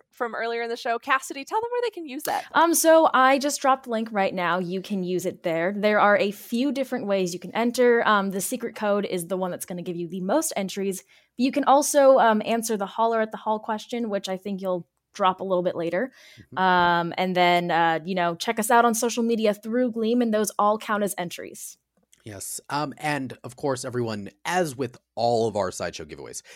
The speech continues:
Speaker 3: it is U S only. So, um, if you would like to review all of our terms and conditions when it comes to giveaways and such,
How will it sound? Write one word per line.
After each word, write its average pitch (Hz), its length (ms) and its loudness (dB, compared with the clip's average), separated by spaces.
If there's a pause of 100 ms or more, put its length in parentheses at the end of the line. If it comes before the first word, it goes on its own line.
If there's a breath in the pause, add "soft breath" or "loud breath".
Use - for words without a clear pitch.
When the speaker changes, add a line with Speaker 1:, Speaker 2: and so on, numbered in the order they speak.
(120)
Speaker 3:
it 127 200 -10
is 160 500 -4
U 113 340 -8
S 110 260 -4
only. 87 460 -10 (240 soft breath)
So, 107 640 -2
um, 98 400 -2
if 123 160 -12
you 120 80 -10
would 107 80 -10
like 127 400 -2
to 139 120 -8
review 107 340 -8
all 151 200 -4
of 151 60 -2
our 139 80 -2
terms 120 220 -10
and 113 60 -16
conditions 98 340 -12
when 92 100 -12
it 85 80 -18
comes 95 460 -12
to 87 440 -14
giveaways 87 320 -10
and 76 80 -20
such, - 320 -14